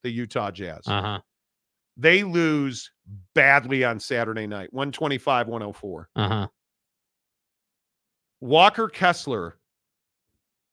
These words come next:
Speaker 1: comes off the bench to play eighteen minutes, a minus twenty-eight.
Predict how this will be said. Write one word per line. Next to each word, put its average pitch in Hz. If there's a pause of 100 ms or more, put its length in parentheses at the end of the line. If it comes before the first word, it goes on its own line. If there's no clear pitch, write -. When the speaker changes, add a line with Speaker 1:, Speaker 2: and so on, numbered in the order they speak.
(260)
Speaker 1:
comes 190
off 190
the 202
bench 180
to 156
play 156
eighteen 156
minutes, - (1300)
a 123
minus 139
twenty-eight. 123